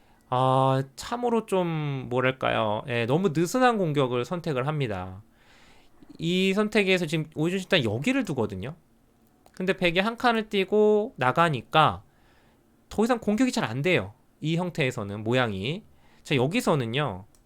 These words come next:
이 모양이죠. 여기서는 흙이 이쪽을 끼웠어야 됩니다. 오이진 칠 단이 여기를 끝까지 두지를 않는데,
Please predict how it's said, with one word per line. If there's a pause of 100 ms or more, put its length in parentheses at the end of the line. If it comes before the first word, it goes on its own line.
(160)
이
모양이죠. (160)
여기서는
흙이 (380)
이쪽을 (120)
끼웠어야
됩니다. (1080)
오이진
칠
단이
여기를
끝까지
두지를
않는데,